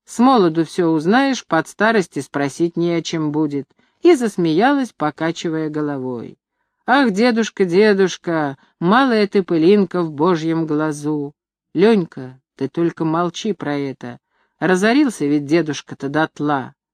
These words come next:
Дал барину одному большущие деньги, тысячи, а барин-то обанкротился». Улыбаясь, она задумалась, долго сидела молча, а большое лицо ее морщилось, становясь печальным, темным.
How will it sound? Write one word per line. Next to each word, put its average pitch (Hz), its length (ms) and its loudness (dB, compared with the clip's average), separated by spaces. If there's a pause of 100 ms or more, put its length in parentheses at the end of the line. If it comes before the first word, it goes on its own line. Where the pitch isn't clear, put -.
(160)
Дал 233 280 2
барину 160 480 2
одному 151 420 -2
большущие 151 920 -2 (220)
деньги, 156 540 4
тысячи, 151 680 2
а 151 140 -2
барин-то 151 720 -2 (180)
обанкротился». 147 1200 -4 (560)
Улыбаясь, 262 600 2
она 233 320 0
задумалась, 156 840 -2
долго 202 380 -2
сидела 143 440 -4
молча, 226 580 -4 (280)
а 226 80 0
большое 294 500 2
лицо 254 340 -2
ее 214 240 2
морщилось, 226 840 -2
становясь 165 600 -4 (120)
печальным, 190 840 -2
темным. 139 800 -8